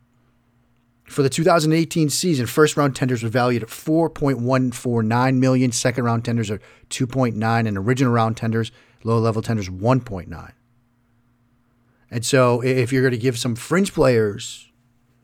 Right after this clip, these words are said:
a first round tender, you then might have to pay them four point one million. You might not wanna do that. And that num-, number's probably gonna go up.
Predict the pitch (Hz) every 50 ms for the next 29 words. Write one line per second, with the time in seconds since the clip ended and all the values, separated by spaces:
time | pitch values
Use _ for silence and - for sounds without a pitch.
0 | _ _ _ _ _ _ _ _ _ _ _ _ _ _ _ _ _ _ _ _
1 | - 110 110 120 120 117 113 110 104 - - - - - 143 135 123 - - 120
2 | 117 117 113 110 110 107 104 98 - _ _ _ - - - _ _ _ _ -
3 | - - 151 226 240 151 110 90 95 98 - _ _ _ _ _ _ _ _ _
4 | _ _ _ _ _ _ _ - 101 107 131 131 131 127 127 127 123 127 127 135
5 | 127 131 131 - - 131 117 143 156 180 156 127 113 117 - 135 135 123 - 139
6 | 135 131 123 131 139 139 131 123 131 160 214 185 - - - _ _ _ _ _
7 | _ _ _ _ _ _ _ - 101 101 123 143 139 139 127 127 135 127 120 156
8 | 139 120 120 131 143 156 156 156 165 156 147 151 151 147 147 135 135 - 123 120
9 | 123 120 113 101 92 - 87 110 123 - -